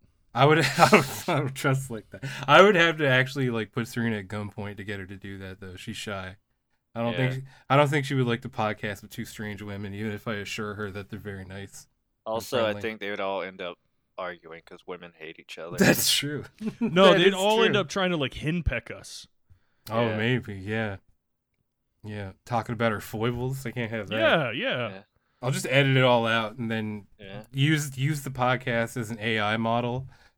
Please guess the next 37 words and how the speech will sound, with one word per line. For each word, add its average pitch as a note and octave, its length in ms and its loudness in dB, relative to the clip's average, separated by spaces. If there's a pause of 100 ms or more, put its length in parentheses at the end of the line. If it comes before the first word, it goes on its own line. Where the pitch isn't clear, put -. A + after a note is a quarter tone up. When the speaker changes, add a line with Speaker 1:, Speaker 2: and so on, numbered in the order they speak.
Speaker 1:
to A2+ 140 -4
make G#2+ 240 -6
them A#2+ 140 -2
<laughs> - 0 -
say E3 560 4 (180)
great C3 260 4
things B2+ 300 -2
Speaker 3:
<laughs> - 20 -8
Speaker 1:
about G2+ 260 -10
us. G2 220 -14 (100)
Speaker 3:
It'll F3 160 -4
be B3 100 -2
like, F#3+ 160 0
"Did F#3+ 120 -6
you B3+ 80 -6
Speaker 2:
Yeah. G#3+ 60 -6
Speaker 3:
see B3 80 -4
Steph - 400 -4
Curry's D#3 360 -4
dumb C#3 360 -4
bitch D3 260 -4
wife? A#2 520 -6 (840)
Uh, B2 420 0
she - 380 -6
Speaker 2:
<laughs> - 0 -
Speaker 3:
fucking F#3 400 -4
outed C#3+ 280 -2
him D#3+ 160 -4
for B2+ 120 -6
having C3+ 280 -6
a G#2+ 60 -8
foot - 280 -12
fetish D3 400 -6
on A#2 200 -8
national A#2+ 440 -8
T B2+ 200 -6
V." A2+ 320 -8